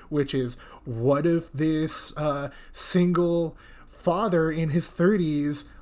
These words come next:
started a romantic relationship with his daughter's high school friend? And it sounds so bad, but it's done with such a realistic and very melancholic and heartfelt take on, like, what are the actual implications of that happening?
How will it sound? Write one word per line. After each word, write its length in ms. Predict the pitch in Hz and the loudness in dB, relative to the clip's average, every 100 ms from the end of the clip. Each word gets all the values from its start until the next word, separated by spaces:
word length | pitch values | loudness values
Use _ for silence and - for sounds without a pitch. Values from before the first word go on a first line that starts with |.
| - - 127 | -20 -14 -10
started 540 | - - - 117 127 156 | -8 -6 -2 -2 0 0
a 20 | |
romantic 560 | 160 165 165 165 170 | 0 0 0 -2 -2
relationship 720 | 185 190 226 - 185 175 165 170 | 0 2 0 0 -2 0 0 0
with 360 | 131 139 139 | -2 -2 -2
his 280 | - 143 147 | -6 -4 -4
daughter's 680 | 131 - 123 135 151 156 151 | -6 -2 0 0 -2 -4 -4
high 200 | 127 123 | -4 -6
school 320 | - 160 175 | -6 -8 -6
friend? 580 | - 240 214 202 202 202 - - - - | 0 2 2 0 -2 -4 -8 -20 -20 -12
And 180 | - 175 | -4 -2
it 120 | 160 | -2
sounds 360 | - 160 180 165 | -4 -2 0 0
so 220 | - 156 | 0 0
bad, 380 | 156 131 139 165 | 0 -2 -2 -4
but 180 | 165 - - | -4 -8 -6
it's 200 | 165 - | -6 -6
done 360 | - 131 143 160 | -10 -2 -2 0
with 140 | 160 | -2
such 260 | - 170 143 | -2 -4 -2
a 60 | 143 | -4
realistic 880 | 123 113 127 160 147 147 - 165 - | -4 -6 -4 -2 -4 -4 -4 -6 -6
and 200 | 165 160 | -6 -6
very 480 | 135 147 202 202 190 - - - - - - - - - - - - - - | -4 -2 -2 -2 -4 -6 -18 -20 -20 -20 -20 -20 -20 -20 -20 -20 -20 -20 -16
melancholic 840 | 170 151 156 165 196 190 175 175 185 | -4 0 2 2 2 0 -2 -2 -2
and 100 | 151 | -6
heartfelt 600 | - 160 165 - 165 139 | -4 -4 -4 -4 -6 -4
take 260 | - 151 151 | -6 -6 -4
on, 80 | 143 | -6
like, 140 | 143 | -6
what 640 | 147 127 117 117 117 151 | -6 -8 -6 -4 0 2
are 80 | 185 | 2
the 140 | 170 - | 0 -2
actual 400 | 131 139 143 143 | -4 -4 -6 -4
implications 580 | 135 135 123 143 147 139 | -4 -4 -4 -6 -4 -6
of 120 | 117 | -4
that 160 | 123 | -6
happening? 420 | 117 135 131 113 | -2 -2 -4 -8